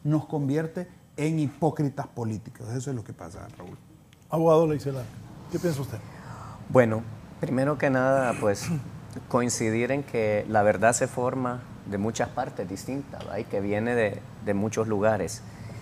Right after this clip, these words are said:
Speaker 3: Yo creo que es bien complejo el tema porque cuando hablamos de legitimidad o hablamos de intervencionismo, aparentemente la, la línea muy, muy delgada que va a definir eso es si la persona está de acuerdo conmigo o no.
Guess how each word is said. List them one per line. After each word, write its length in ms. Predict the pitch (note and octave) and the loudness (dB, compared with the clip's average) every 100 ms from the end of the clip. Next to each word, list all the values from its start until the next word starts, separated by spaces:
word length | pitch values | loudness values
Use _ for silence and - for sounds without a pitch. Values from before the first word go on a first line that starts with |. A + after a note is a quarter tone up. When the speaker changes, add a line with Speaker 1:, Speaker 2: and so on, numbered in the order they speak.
| - - - | -14 -14 -2
Speaker 3:
Yo 140 | C#3 C#3+ | 2 4
creo 340 | D#3 E3 D#3+ | 6 6 4
que 460 | - B2+ A2+ A2+ - - - - | 2 4 6 4 2 -8 -12 -2
es 140 | C3 | 0
bien 220 | C3 D3+ | 2 0
complejo 640 | D3+ D3 C#3+ C#3 B2 B2 B2+ | 0 -2 0 4 4 6 2
el 80 | A#2 | 2
tema 360 | B2 A2 A#2 | 0 0 0
porque 760 | - A2 G2+ - A2 G#2+ G#2 G2+ | 0 -2 -2 -2 2 2 2 -2
cuando 300 | - A2 G#2+ | -2 0 4
hablamos 440 | G#2 G#2 B2 C#3 C#3+ | 4 4 2 0 0
de 100 | C#3 | 0
legitimidad 880 | B2 A2+ A2 - A2 G#2 G#2 A#2+ G2 | 0 -2 -6 -4 -2 0 2 4 4
o 100 | F#2+ | 4
hablamos 400 | G2 G#2+ A#2 A#2+ | 4 2 0 -2
de 80 | B2 | -4
intervencionismo, 960 | A2+ G#2 G#2+ G#2 A2 G#2 B2+ A2 B2 - - - - - - | -4 -4 -4 -4 -4 -2 -4 -4 -6 -8 -14 -16 -14 -14 -2
aparentemente 1080 | G#2+ G#2+ G#2+ A#2 B2+ B2 B2+ A2 - A#2 A2+ - - - - - | 0 2 2 0 0 0 0 -2 -2 -2 -2 -10 -16 -16 -12 -4
la, 440 | G#2 G2+ G2 G2 - - | 2 4 4 0 -8 -4
la 140 | G2+ G#2 | 2 2
línea 720 | A#2 D3 C3 A#2 G#2 G#2 A2 - - | 4 2 2 2 0 -2 -6 -12 -10
muy, 420 | - A2 A#2+ D3 C#3 | -2 2 4 4 4
muy 220 | C3 C3+ | 2 0
delgada 500 | A#2 G#2+ G#2+ F#2+ F#2 | 0 0 2 2 0
que 100 | G2 | -2
va 100 | G2+ | 0
a 40 | |
definir 420 | A#2 A#2 A2+ A#2 | 0 -2 -4 -2
eso 340 | A2+ A#2+ B2+ A2+ | -2 0 0 2
es 160 | A2+ | 2
si 100 | B2 | 0
la 140 | A#2 G#2+ | -2 -2
persona 400 | G#2 F#2 G#2+ A2+ | -2 -4 -4 -4
está 180 | - G#2+ | -2 -2
de 100 | G#2 | -2
acuerdo 300 | G#2+ G2+ G#2 | -2 -6 -6
conmigo 460 | G2+ G2 G#2 G2 - | -6 -6 -6 -8 -8
o 100 | F2 | -12
no. 120 | D2+ | -12